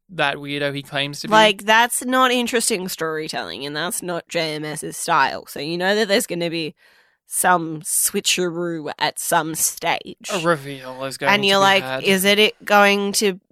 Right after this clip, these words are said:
Speaker 2: it's not gonna be more silly than the King Arthur stuff, because that's not the tone that this show goes for."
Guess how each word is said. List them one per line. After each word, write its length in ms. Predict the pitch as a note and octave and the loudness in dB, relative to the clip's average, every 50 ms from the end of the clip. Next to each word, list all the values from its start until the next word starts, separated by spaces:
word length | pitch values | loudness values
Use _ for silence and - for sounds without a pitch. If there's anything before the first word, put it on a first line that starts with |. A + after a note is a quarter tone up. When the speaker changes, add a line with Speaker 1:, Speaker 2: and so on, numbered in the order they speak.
| _ _ _ _ - | _ _ _ _ -10
Speaker 2:
it's 160 | F#3+ - - | -6 -4 0
not 180 | A3+ A#3+ A#3+ - | 2 2 2 2
gonna 200 | C#4 C4 C4 A#3 | 0 -2 -2 0
be 160 | B3 A3+ G#3 | 0 0 0
more 420 | G3 F#3+ F#3+ F#3+ F#3 F#3+ G3 G3 | 0 0 2 2 2 2 2 2
silly 380 | G3 - - G3 F3+ F#3 F#3 F3+ | 0 0 0 0 2 2 0 0
than 160 | E3+ F3+ E3+ | 0 0 -2
the 100 | E3+ E3+ | -2 -4
King 380 | E3+ - - G3 F3+ E3+ E3+ E3 | -6 -8 -6 -4 -2 0 2 2
Arthur 400 | E3 E3 E3 D#3+ - - C#3 - | 2 0 0 -2 -8 -10 -10 -6
stuff, 520 | - - - - - - - - _ _ _ | -6 -6 -6 -6 -8 -10 -12 -18 _ _ _
because 240 | - - - F#3 F3+ | -16 -12 -8 -4 0
that's 240 | G3+ G3 F#3 - - | 2 2 2 2 0
not 220 | G#3+ F#3+ F3+ - _ _ | -2 0 -2 -2 _ _
the 140 | F3 F#3+ E3+ | -6 -6 -6
tone 760 | - - - - - - C4 B3 A#3 A3 G3 F#3+ E3+ D#3+ D#3+ D#3 | -6 -8 -16 -16 -4 2 4 6 6 6 6 4 4 2 2 -2
that 140 | E3 - | -4 -6
this 140 | - E3 D#3 | -6 -4 -4
show 300 | - - - E3+ D#3+ D3+ | -2 -2 -2 -2 -4 -4
goes 400 | D3 - F3 E3+ E3+ E3 D3+ - | -2 0 2 2 2 2 0 -4
for." 300 | - - - - A1 - | -6 -10 -16 -16 -18 -18